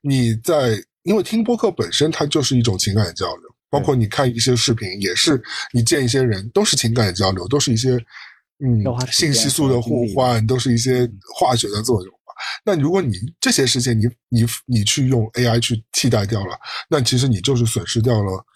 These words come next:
Speaker 1: 这个事情的本源的一些东西了，
Speaker 2: A I
Speaker 1: 对吧？
Speaker 2: 可能要筛选那些干货满满的内容，
Speaker 1: 嗯。
Speaker 2: 那些播客，而不是我们这种闲谈类的。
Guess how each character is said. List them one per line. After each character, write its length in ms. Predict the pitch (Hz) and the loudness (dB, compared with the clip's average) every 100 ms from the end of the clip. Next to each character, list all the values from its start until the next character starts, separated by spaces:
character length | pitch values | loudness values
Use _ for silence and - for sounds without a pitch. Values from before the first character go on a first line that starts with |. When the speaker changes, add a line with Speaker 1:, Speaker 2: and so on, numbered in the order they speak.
| - - | -10 -4
Speaker 1:
这 80 | 135 | 0
个 120 | 127 | 2
事 120 | 127 | 2
情 120 | 120 123 | 0 0
的 60 | |
本 220 | 120 92 | 0 -2
源 100 | 92 - 107 | -4 -8 -2
的 140 | 123 | 0
一 80 | 101 | 0
些 120 | 98 | -4
东 140 | - - | -10 -18
西 160 | - - | -20 -20
了， 60 | _ _ - | _ _ -2
Speaker 2:
A 100 | 208 | 0
I 60 | |
Speaker 1:
对 40 | 214 | 0
吧？ 40 | |
Speaker 2:
可 60 | 151 | 0
能 80 | 143 | -2
要 80 | |
筛 200 | 143 185 180 | 0 0 0
选 120 | 107 | 0
那 100 | 117 | -2
些 260 | - 123 123 | -2 -2 0
干 240 | 190 185 | -2 0
货 180 | 208 151 | 0 0
满 160 | 92 117 | 0 0
满 200 | 117 82 | 0 -2
的 120 | 80 | -4
内 200 | 95 95 | -2 -4
容， 160 | 82 104 | -6 -10
Speaker 1:
嗯。 40 | |
Speaker 2:
那 100 | 98 | -8
些 80 | 95 | -8
播 180 | - 95 | -8 -10
客， 200 | - 85 | -12 -10
而 120 | 95 | -8
不 160 | 101 113 | -6 -4
是 80 | 117 | -4
我 100 | 90 | -6
们 80 | 82 | -8
这 60 | |
种 100 | 101 | -10
闲 260 | - 90 117 | -6 -8 -6
谈 160 | 123 - | -10 -14
类 100 | |
的。 80 | 78 | -20